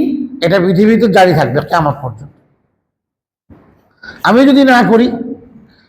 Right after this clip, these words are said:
আল্লাহর দ্বীনের প্রচার প্রসার, দ্বীনের উপর আমল যদি আমি আপনি না করি, আল্লাহর তো অসুবিধা নেই,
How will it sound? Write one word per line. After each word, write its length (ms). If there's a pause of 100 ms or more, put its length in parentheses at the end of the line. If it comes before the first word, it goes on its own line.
(400)
আল্লাহর 360
দ্বীনের 360
প্রচার 360
প্রসার, 340
দ্বীনের 220
উপর 120
আমল 420
যদি 160
আমি 320
আপনি 240
না 180
করি, 380 (500)
আল্লাহর 280
তো 80
অসুবিধা 380
নেই, 240